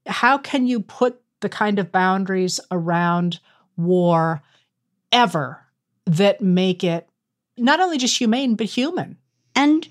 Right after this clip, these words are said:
Speaker 2: what do you do when the world community sees that kind of horror,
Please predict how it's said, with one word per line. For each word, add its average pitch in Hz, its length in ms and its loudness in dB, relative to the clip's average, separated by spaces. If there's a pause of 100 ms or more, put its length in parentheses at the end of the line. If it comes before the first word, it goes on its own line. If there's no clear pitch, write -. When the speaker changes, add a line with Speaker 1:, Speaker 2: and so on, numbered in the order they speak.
Speaker 2:
what 349 200 2
do 359 80 2
you 311 240 4
do 294 440 2
when 196 320 2
the 214 260 0
world 240 520 0
community 240 680 0
sees 453 600 -4
that 151 260 2
kind 139 300 -2
of 139 100 -8
horror, 135 640 -2